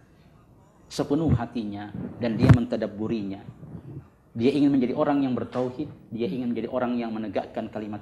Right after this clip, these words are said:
la ilaha illallah, dia ingin menjadi orang yang beribadah dan taat kepada Allah, ya. Maka Allah sendiri yang kemudian menyebutkan dalam rangkaian orang-orang bertauhid itu balasan kepadanya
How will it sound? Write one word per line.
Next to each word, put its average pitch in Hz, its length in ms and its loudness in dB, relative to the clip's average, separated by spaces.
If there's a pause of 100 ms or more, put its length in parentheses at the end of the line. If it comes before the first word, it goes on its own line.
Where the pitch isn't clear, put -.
la 113 80 -6
ilaha 107 280 -10
illallah, 113 400 -12 (120)
dia 117 160 -4
ingin 120 240 -4
menjadi 107 160 -6
orang 131 240 -4
yang 117 80 -4
beribadah 120 440 -4
dan 117 200 -6
taat - 240 -6
kepada 120 240 -4
Allah, 139 240 -4 (800)
ya. 110 160 -8 (640)
Maka - 180 0
Allah 190 220 6
sendiri 196 420 4
yang 175 220 0
kemudian 143 640 -4 (400)
menyebutkan 135 580 0
dalam 131 240 0
rangkaian 147 560 2
orang-orang 127 480 -2
bertauhid 120 460 -6
itu 113 240 -10
balasan 139 500 0
kepadanya 107 480 -6